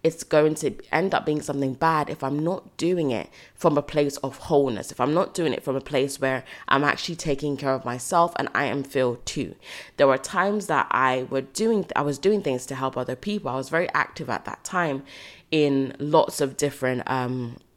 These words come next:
responsibilities. And again, I was doing a lot. I was busy. I was constantly, like, I'd be going from work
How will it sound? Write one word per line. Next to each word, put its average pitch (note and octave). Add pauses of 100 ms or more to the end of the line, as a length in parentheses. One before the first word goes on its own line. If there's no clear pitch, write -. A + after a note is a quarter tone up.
(120)
responsibilities. D3+ (480)
And D3
again, F3
I -
was D3
doing A3
a F3+
lot. C#3+
I C3+
was -
busy. G#3
I D#3+
was D#3
constantly, E3+
like, -
I'd D3+
be C3
going C3+
from B2+
work E3+